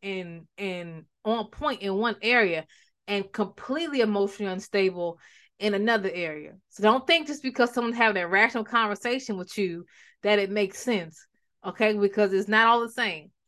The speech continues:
So, uh, so got James one and eight. But it's, again,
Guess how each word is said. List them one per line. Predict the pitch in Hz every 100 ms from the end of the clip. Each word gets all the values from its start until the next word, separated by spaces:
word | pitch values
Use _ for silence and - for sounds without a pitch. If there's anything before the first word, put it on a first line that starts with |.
| _ _ _
So, | - 226
uh, | 208 220 202
so | 254 233 190
got | 208 254 269
James | 269 269 277 247
one | 220 262
and | 269 233
eight. | 233 185 202 _ _ _ _ _ _ _ _ _
But | 220 220
it's, | 214
again, | 220 233 233